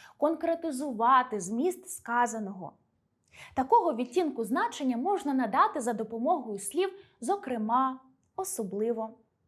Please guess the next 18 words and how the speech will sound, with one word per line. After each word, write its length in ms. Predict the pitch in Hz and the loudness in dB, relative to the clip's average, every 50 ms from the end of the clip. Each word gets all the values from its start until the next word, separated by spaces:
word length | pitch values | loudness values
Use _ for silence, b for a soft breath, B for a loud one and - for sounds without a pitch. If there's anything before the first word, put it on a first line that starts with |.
| _ _ _ _ B B B B B B B | _ _ _ _ B B B B B B B
Цього 400 | - - 220 208 185 277 381 440 | -8 -6 -6 -2 2 4 4 4
року 540 | 415 392 392 381 381 381 - 330 330 330 320 - | 6 6 4 4 2 0 -4 -4 -4 -4 -4 -6
рясно 560 | 196 196 202 214 302 370 370 - - 339 349 | -6 -4 0 2 2 2 2 0 -2 -4 -4
вродили 480 | 320 294 302 302 247 277 311 311 311 320 | -2 -2 -2 0 0 -2 -2 -4 -6 -6
плодові 560 | 302 - 240 233 226 214 254 320 339 311 320 | -8 -4 -2 -2 0 2 2 2 2 2 0
дерева, 640 | 240 240 294 302 294 285 262 220 196 180 175 151 - _ _ _ _ _ _ _ _ _ _ | 0 0 0 0 0 0 -2 -2 -4 -6 -10 -14 -16 _ _ _ _ _ _ _ _ _ _
особливо 800 | - 330 254 - - 233 190 165 196 233 330 381 359 370 370 381 - _ _ _ _ _ _ _ - | 4 4 4 2 -2 -4 -6 -4 -2 0 0 2 0 0 -2 -4 -10 _ _ _ _ _ _ _ -10
вишні. 600 | 180 185 226 233 226 - - - 247 240 240 240 - - _ _ _ _ _ _ _ _ _ _ _ _ _ _ _ b b b b b b b b b | -4 -2 -2 -2 -2 -6 -6 -6 -6 -6 -6 -8 -12 -18 _ _ _ _ _ _ _ _ _ _ _ _ _ _ _ b b b b b b b b b
Учусь 720 | - 220 202 196 - - - 349 392 480 494 494 - - - - | -4 -4 -4 -4 -4 -2 2 4 6 6 6 6 4 -4 -4 0
кожного 600 | 262 277 330 370 359 302 330 349 330 285 330 339 | 4 6 8 6 6 4 2 0 2 2 0 0
дня, 540 | 254 220 226 233 233 202 180 165 - - - _ _ b b b b b b b _ | 0 0 0 2 4 4 4 4 2 -4 -12 _ _ b b b b b b b _
а 240 | 247 254 - - 339 | 4 4 4 2 -2
у 40 | |
суботу 520 | 320 - - 392 302 294 339 294 277 277 262 | -2 0 -2 -2 0 4 4 4 4 2 0
та 220 | 262 - 302 311 | 2 4 2 4
неділю 440 | 302 330 349 302 349 427 440 359 294 | 2 0 2 4 6 6 6 6 4
відпочиваю. 920 | 240 359 427 - - - 226 - - - 214 214 240 285 294 294 302 302 311 - _ _ _ _ _ _ _ _ _ _ _ _ _ _ _ _ _ _ - | 2 2 0 0 -2 -4 -4 -4 -6 -4 2 6 6 6 6 4 0 -6 -10 -14 _ _ _ _ _ _ _ _ _ _ _ _ _ _ _ _ _ _ -18
Виняток. 840 | 185 170 165 175 247 285 294 262 220 202 247 - - - _ - - | -16 -10 -4 -2 0 2 2 0 0 -2 -6 -10 -14 -14 _ -20 -20